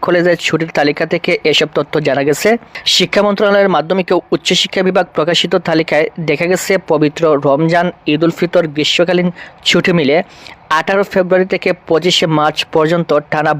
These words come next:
বন্ধ থাকবে কলেজগুলো। স্বাধীনতা ও জাতীয় দিবস ছাব্বিশে মার্চ একদিনের ছুটি রয়েছে। এর পরের দুই দিন শুক্র ও শনিবার সাপ্তাহিক ছুটি, সেই হিসেবে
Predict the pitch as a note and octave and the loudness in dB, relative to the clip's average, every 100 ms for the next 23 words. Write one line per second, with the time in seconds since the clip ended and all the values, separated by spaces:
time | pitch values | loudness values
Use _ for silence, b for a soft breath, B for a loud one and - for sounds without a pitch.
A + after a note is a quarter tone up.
0 | C#3+ D3 E3+ F#3 F3 F#3 - F3 D3+ C3+ | 0 0 2 0 0 -4 0 0 2 0
1 | D3+ E3+ A#3 B B B B B - - | 2 2 0 B B B B B -2 0
2 | E3+ G3+ G#3 G#3 F#3 E3+ D3+ - F3+ F3+ | 0 0 0 2 2 0 -2 -2 -2 0
3 | F3+ F3 - D3 D3 D3 F3+ F3 E3+ - | 0 -2 -2 -4 -2 -2 0 0 0 -4
4 | - _ - - - E3+ E3+ F3 E3 D#3 | -8 _ -20 -14 -2 0 0 -2 0 -2
5 | - - E3 D#3+ D3 C3 - F#3+ A3 B | -4 -4 0 2 2 2 0 -2 -2 B
6 | B B B B - F#3 F3+ - E3 G3 | B B B B 0 0 0 0 2 2
7 | F3 F#3+ G3 G3 - D3+ F3 - D#3+ D#3 | 2 2 2 2 0 0 0 2 0 0
8 | - D#3+ C#3+ D3 - D3+ - D3 - - | 0 0 0 0 0 -4 -2 -4 -2 -2
9 | D3+ C#3+ F#3 B B B - F3+ G3 F#3 | 0 0 -2 B B B 0 2 2 2
10 | G3 | 2